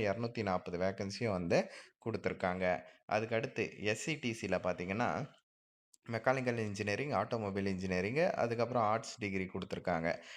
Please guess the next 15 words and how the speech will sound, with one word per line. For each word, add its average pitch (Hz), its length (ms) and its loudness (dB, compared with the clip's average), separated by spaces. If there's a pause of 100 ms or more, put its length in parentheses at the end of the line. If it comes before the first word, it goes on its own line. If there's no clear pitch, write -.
(160)
டோட்டலா 123 380 2
வந்து 120 300 0
கிராஜுவேட் 113 640 2
இதுல 98 340 0
ஒரு 101 160 2
முப்பது 98 340 0
வேக்கன்சிஸ் 101 600 0
வந்து 92 240 0
கொடுத்துருக்காங்க. 92 640 0
இந்த 127 140 -2
மெக்கானிக்கல் 117 480 0
இன்ஜினியரிங், 104 280 2
ஆட்டோமொபைல் 92 580 0
இன்ஜினியரிங்க்கு 92 380 -4
மட்டும்தான். 85 500 0